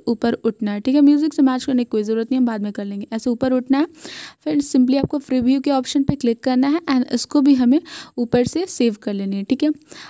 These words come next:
अब हम आएंगे वीएन एडिटर ऐप में, प्ले स्टोर से आप डाउनलोड कर सकते हो। फिर प्लस के आइकन पे क्लिक करके न्यू प्रोजेक्ट पे जाना है and दो वीडियो जो हमने लिया था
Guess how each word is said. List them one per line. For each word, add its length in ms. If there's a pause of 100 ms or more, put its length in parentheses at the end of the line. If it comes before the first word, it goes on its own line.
अब 120
हम 200
आएंगे 300
वीएन 300
एडिटर 440
ऐप 220
में, 120
प्ले 240
स्टोर 220
से 100
आप 60
डाउनलोड 300
कर 160
सकते 300
हो। 60
फिर 160
प्लस 260
के 100
आइकन 220
पे 160
क्लिक 240
करके 280
न्यू 100
प्रोजेक्ट 360
पे 120
जाना 220
है 60 (100)
and 160
दो 120
वीडियो 300
जो 120
हमने 260
लिया 240
था 140